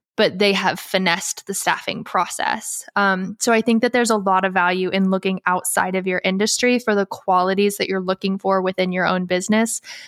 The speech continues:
to see what they're doing well and see what you can take. Like, that's one of the things that I would say is a huge benefit with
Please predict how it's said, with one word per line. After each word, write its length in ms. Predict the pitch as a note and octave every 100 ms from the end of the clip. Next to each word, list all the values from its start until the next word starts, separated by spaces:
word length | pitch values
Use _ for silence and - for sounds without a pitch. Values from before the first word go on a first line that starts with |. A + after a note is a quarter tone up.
| -
to 100 | G#3+
see 260 | - G#3+
what 200 | G3+ G3+
they're 120 | G3 F#3+
doing 380 | F#3 F#3 F#3
well 240 | E3+ F3 F#3
and 180 | F#3+ -
see 180 | G3
what 120 | F#3 E3+
you 100 | F3
can 180 | E3+
take. 280 | F3 F#3 F3
Like, 160 | F3 -
that's 200 | A3 -
one 120 | B3
of 80 | G#3
the 80 | G3
things 340 | F#3+ F#3+ G3
that 140 | F#3+
I 180 | F#3 F#3
would 160 | F#3+ F#3
say 160 | F#3
is 140 | F3+ G#3
a 40 |
huge 380 | - F#3+ F#3 -
benefit 420 | F#3 F3 - F#3
with 260 | - F#3